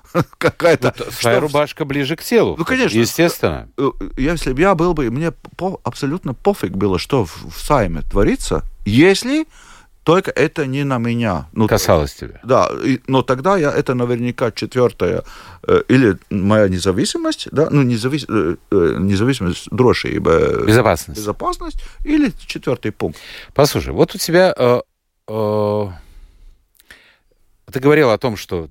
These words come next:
Speaker 2: девяносто процентов людей, они ведомые, а десять процентов или там сколько, ну да, остаётся десять. Может, ещё там сколько-то колеблющихся, а действительно лидеров не так много. У тебя есть фильм, вот совсем недавно, свежий. Он сейчас идёт по латвийскому телевидению.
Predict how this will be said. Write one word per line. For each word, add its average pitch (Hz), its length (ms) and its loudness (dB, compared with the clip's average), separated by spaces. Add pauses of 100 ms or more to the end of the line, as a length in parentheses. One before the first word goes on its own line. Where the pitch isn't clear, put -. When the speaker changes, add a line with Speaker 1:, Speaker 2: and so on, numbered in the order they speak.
(140)
Speaker 2:
девяносто 131 420 0
процентов 98 500 -2
людей, 104 320 2
они 98 160 2
ведомые, 175 600 2 (520)
а 110 360 4
десять 131 420 -4
процентов 117 540 -2
или 92 80 -6
там 98 180 -2
сколько, 123 400 -2
ну 104 120 -4
да, 95 120 2
остаётся 92 440 -6
десять. 80 360 -10 (540)
Может, 139 260 2
ещё - 160 -2
там 85 160 -4
сколько-то - 380 -16
колеблющихся, 113 800 2
а 82 340 0
действительно 104 420 -4
лидеров 104 460 2
не 104 100 -6
так 107 240 0
много. 170 200 2
У 123 80 4
тебя 160 140 2
есть 175 260 2
фильм, 101 280 -2
вот 67 120 -16
совсем 165 320 -2
недавно, 113 400 2
свежий. 95 440 -2 (300)
Он 147 120 -4
сейчас 156 240 2
идёт 127 280 0
по 135 320 2
латвийскому 120 500 -2
телевидению. 92 580 -4